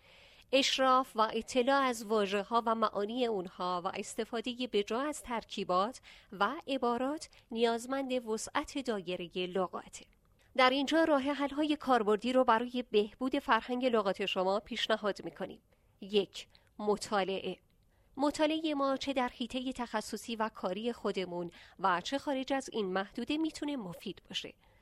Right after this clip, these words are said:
چون فرد برای ارتباط مفیدتر نیاز به لغات و ترکیبات متنوع و مختلف داره و باید این لغات و ترکیبات رو از منابع متفاوت و مختلف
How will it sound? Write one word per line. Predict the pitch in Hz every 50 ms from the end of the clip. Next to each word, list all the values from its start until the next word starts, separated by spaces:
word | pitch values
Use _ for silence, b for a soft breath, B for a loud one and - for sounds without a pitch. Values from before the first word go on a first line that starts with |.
| b b b b b b
چون | - - 226 196 180
فرد | - - - 196 190 202 226 240 - - 254 -
برای | - 208 208 214 226 233 247 - -
ارتباط | 214 220 226 - - - 208 185 208 262 - 349
مفیدتر | 330 294 277 247 - - 196 180 - - - 220 190 226 254 B B B B B -
نیاز | 277 285 294 294 -
به | - 285
لغات | 277 247 220 214 - 196 220 254 269 - - -
و | 269 254
ترکیبات | - - 226 - - - 190 - 190 190 -
متنوع | 226 202 190 196 190 - - 202 202 202 208 208 277 370 349 - -
و | 277 285
مختلف | 285 254 185 - - - 196 180 - 165 - -
داره | - - - - - b b b b b b b b b
و | - 196
باید | 190 - 196 185 233 254 294 - B B B B B
این | - 311 330 311 294 254
لغات | 240 240 233 - 262 302 311 294 -
و | 294
ترکیبات | - 269 247 226 - - 247 208 185 214 240 - -
رو | - 294 - B B B B B B
از | - 202 190 185 185 185
منابع | 202 208 214 220 226 220 220 - - -
متفاوت | 277 254 247 233 - 233 214 - - 208 196 190 240 240 -
و | 254 262
مختلف | 247 220 208 - - - 196 180 175 170 175